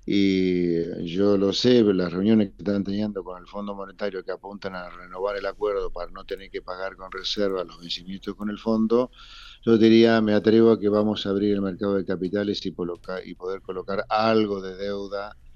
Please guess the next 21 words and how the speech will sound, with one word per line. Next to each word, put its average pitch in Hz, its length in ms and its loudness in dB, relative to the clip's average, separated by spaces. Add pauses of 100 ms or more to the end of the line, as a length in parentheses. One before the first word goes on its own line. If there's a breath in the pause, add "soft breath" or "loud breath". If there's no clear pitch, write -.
(340)
eh, 85 340 -4
para 87 220 -6
poder 95 280 -4
hacer 90 280 -6
frente 92 300 -6
a 92 40 -2
los 87 120 -6
vencimientos 95 1000 -4 (380 soft breath)
y 117 240 6
refinanciar, 110 1300 4
este, 87 640 -8
una 92 240 -6
parte, 92 400 -4 (180)
perdón, 95 400 -2
eh, 87 140 -6
colocar 95 360 -2
deuda 107 220 4
para 107 280 4
refinanciar 92 640 -8
una 87 160 -16
parte, 85 480 -12